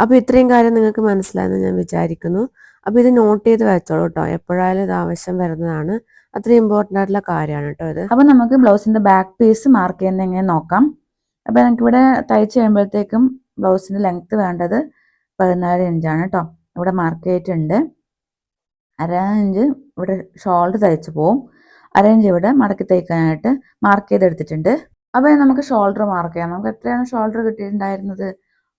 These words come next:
Speaker 2: അഞ്ചേ മുക്കാല്. അത് നമുക്ക് മാർക്ക് ചെയ്യുന്നത് എങ്ങനെ നോക്കാം. അത് മാർക്ക് ചെയ്യേണ്ട ഇവിടെ ഫോൾഡുള്ള ഭാഗമാണ് ട്ടോ.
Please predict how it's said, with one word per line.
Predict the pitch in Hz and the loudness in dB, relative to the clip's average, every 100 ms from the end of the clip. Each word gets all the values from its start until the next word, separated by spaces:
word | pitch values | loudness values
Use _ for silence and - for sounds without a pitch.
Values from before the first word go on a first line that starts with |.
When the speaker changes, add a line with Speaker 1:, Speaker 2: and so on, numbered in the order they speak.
| - | -6
Speaker 2:
അഞ്ചേ | 190 190 208 | -2 2 2
മുക്കാല്. | 190 165 170 165 240 302 - _ _ - | 0 -2 0 2 0 -2 -10 _ _ -6
അത് | 214 | -2
നമുക്ക് | 208 190 202 | 0 0 -2
മാർക്ക് | 185 170 - | -2 -4 -4
ചെയ്യുന്നത് | 190 175 | -4 -2
എങ്ങനെ | 175 | -4
നോക്കാം. | 165 156 170 208 | -4 -4 -2 -2
അത് | 240 | -2
മാർക്ക് | 220 208 190 - | 0 0 -2 -4
ചെയ്യേണ്ട | 202 208 | -4 -4
ഇവിടെ | - - 208 254 247 | -6 -4 -4 -4 -4
ഫോൾഡുള്ള | 214 202 202 226 | -2 -2 -2 -2
ഭാഗമാണ് | 208 170 160 165 226 | -2 -2 -4 -6 -6
ട്ടോ. | 170 | -8